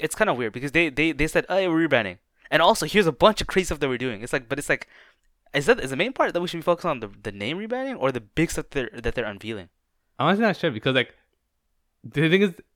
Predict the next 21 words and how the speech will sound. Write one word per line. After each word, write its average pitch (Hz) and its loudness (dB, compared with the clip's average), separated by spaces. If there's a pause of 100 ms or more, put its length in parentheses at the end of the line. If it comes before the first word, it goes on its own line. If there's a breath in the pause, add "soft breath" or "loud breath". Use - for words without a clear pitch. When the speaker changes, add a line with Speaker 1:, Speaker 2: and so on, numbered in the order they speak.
(140)
Speaker 2:
I 139 6
would 175 4
have 185 2
thought, 165 4
"Oh 156 4
no, 131 4
obviously 135 0
the 120 -4
rebrand's 123 -2
supposed 117 -2
to 117 -10
just 110 -8
be 120 0
this - -10
thing 123 -4
that 113 -2
they 117 -4
push 117 -6
to 113 -12
the 104 -6
side 104 0